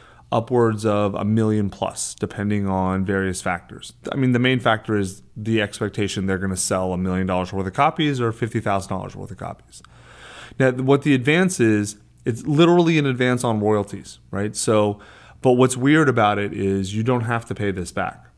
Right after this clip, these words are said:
So if you get a hundred thousand dollar advance, if you only sell ten books, you don't have to pay that money back to the publisher. That's kind of the good thing about advances. The bad thing about advances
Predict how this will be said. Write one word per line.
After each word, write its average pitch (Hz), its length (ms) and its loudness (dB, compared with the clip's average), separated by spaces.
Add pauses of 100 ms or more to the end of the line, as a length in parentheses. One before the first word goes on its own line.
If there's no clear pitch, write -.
So - 160 -2
if 104 100 0
you 117 100 2
get 131 120 4
a 120 40 2
hundred 127 340 -2
thousand 117 260 2
dollar 104 260 2
advance, 117 540 -2 (300)
if 110 160 0
you 131 100 6
only 135 200 4
sell 143 260 2
ten 131 260 2
books, 131 400 0 (180)
you 117 120 0
don't 113 240 2
have 117 220 -2
to 107 80 -4
pay 104 160 -2
that 98 200 2
money 98 300 -2
back 92 420 -6
to - 80 -8
the 95 100 -6
publisher. - 440 -8 (500)
That's 120 240 2
kind 139 180 0
of 117 60 0
the 117 80 2
good 165 220 2
thing 104 120 0
about 90 220 -4
advances. 87 540 -14 (420)
The 131 120 -2
bad 226 260 6
thing 180 160 0
about 131 220 2
advances 104 600 -2